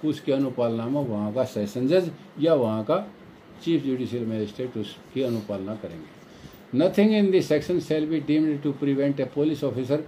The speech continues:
from taking security under section तिहत्तर। और इस प्रकार से आज हमारे इक्यासी सेक्शन जो है complete हुए। कल जो है हम बयासी से नब्बे तक करेंगे। धन्यवाद। आप लोगों को अगर मेरी बात समझ में आई है,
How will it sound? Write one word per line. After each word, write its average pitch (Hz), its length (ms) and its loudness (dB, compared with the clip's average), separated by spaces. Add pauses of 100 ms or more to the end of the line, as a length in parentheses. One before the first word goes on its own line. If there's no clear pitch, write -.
(260)
from 143 220 2 (140)
taking 165 340 0
security 135 540 -2 (160)
under 120 200 -2
section 123 380 -6 (160)
तिहत्तर। 87 420 -10 (480)
और 127 140 0
इस 143 100 0
प्रकार 113 400 -4
से 117 220 -4 (720)
आज 143 260 2 (340)
हमारे 117 260 -2
इक्यासी 180 600 0
सेक्शन 120 420 -4
जो 110 100 -2
है 110 200 -2 (540)
complete 120 440 -2
हुए। 123 220 0 (460)
कल 156 180 2
जो 127 160 0
है 104 100 0
हम 113 180 -2
बयासी 117 380 -2
से 110 180 -2
नब्बे 104 300 -2
तक 107 160 -2 (560)
करेंगे। - 380 -14 (600)
धन्यवाद। 131 560 2 (320)
आप 127 180 -2
लोगों 139 300 0
को 139 220 0
अगर 135 120 -4
मेरी 135 240 -2
बात 127 200 2
समझ 117 300 -2
में 117 220 2
आई 131 140 4
है, 131 240 0